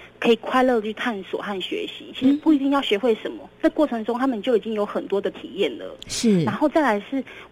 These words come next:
Speaker 1: 我希望帮助家长也帮助孩子们找到自己的优势，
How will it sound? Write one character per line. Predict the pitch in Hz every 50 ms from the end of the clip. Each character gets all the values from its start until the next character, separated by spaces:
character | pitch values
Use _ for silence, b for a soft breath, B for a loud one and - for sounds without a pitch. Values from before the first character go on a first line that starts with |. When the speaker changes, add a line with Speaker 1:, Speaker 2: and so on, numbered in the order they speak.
| - - -
Speaker 1:
我 | 233 220
希 | - 285
望 | 320 320 294
帮 | 285 285 285
助 | 294 285
家 | - 285 247 262
长 | 254 240 190
也 | 175 190
帮 | - 226 233
助 | - 277
孩 | 269 - 208 190
子 | 180 - - 196
们 | 185 170 175 190
找 | - 170
到 | 190 - 233 226
自 | 226 - 262
己 | - - -
的 | - 180
优 | 185 196 190 185
势， | 190 - - - 196 175